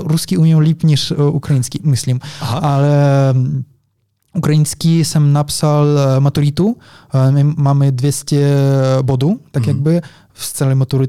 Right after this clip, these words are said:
Speaker 1: maturity z tej ukraińskiej, to ja jsem napsal na sto osiemdziesiąt dziewięć. Myślę, ale nie pamiętam, może mi. <laughs> Tak,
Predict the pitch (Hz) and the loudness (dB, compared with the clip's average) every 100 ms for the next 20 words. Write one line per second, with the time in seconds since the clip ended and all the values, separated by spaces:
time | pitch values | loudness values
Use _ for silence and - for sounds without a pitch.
0 | - 143 - 143 147 151 147 - 135 127 | -2 -2 0 -2 -2 -2 -2 -2 -4 -4
1 | 135 143 131 131 - 190 208 165 139 139 | -6 -4 -4 -4 -6 -8 -6 -2 0 0
2 | 135 135 131 143 143 143 143 131 147 135 | 0 0 0 0 0 0 -2 0 -2 0
3 | 135 127 131 120 170 180 - - 147 107 | 0 0 -2 -2 -4 -6 -10 -12 -12 -18
4 | - - - 147 113 - 160 175 123 123 | -20 -20 -20 -16 -8 -2 0 2 0 0
5 | 113 123 120 127 139 139 135 123 147 123 | 0 0 0 0 2 2 2 0 0 0
6 | - - - 151 262 320 - | -2 -6 -6 -6 -2 -2 0